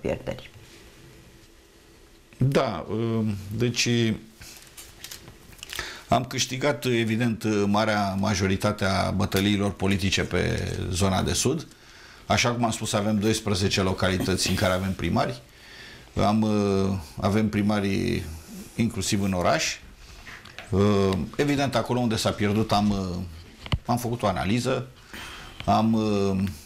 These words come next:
Speaker 2: criticat și am fost criticat, uh, am, uh,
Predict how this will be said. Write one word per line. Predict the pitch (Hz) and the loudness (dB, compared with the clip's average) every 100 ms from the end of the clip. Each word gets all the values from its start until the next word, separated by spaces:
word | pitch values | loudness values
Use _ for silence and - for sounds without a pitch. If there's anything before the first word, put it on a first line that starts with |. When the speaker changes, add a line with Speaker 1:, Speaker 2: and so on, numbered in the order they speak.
| - - - - - - - - - - - - - - - - - - | -20 -20 -20 -20 -20 -20 -20 -20 -18 -16 -16 -20 -20 -20 -20 -20 -20 -10
Speaker 2:
criticat | - 123 - 113 131 127 | -2 0 0 0 0 -2
și | - | -4
am | 92 | -6
fost | - 104 | -4 -6
criticat, | - 85 - - 151 - - - - - - - - - - | -6 -6 -6 0 0 0 -10 -20 -20 -20 -20 -20 -20 -20 -2
uh, | 104 107 101 95 | 2 4 4 4
am, | 110 127 123 | 2 2 2
uh, | 117 113 107 | 2 2 0